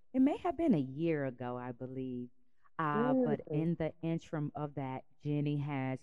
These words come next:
Speaker 1: been doing some wonderful things within her community. Let me just tell you a little bit about what she does before I hand this over to her.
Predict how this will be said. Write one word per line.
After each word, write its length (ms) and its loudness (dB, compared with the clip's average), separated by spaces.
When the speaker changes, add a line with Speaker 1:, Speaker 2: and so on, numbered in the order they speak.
Speaker 1:
been 180 2
doing 340 0
some 320 0
wonderful 720 2
things 360 2
within 300 -2
her 200 -4
community. 760 -2
Let 160 0
me 100 2
just 280 -2
tell 180 -2
you 180 -4
a 20 -6
little 240 -6
bit 300 -6
about 460 -10
what 120 -8
she 300 -14
does 280 -6
before 420 -8
I 160 -10
hand 320 -6
this 240 -10
over 240 -10
to 200 -18
her. 260 -14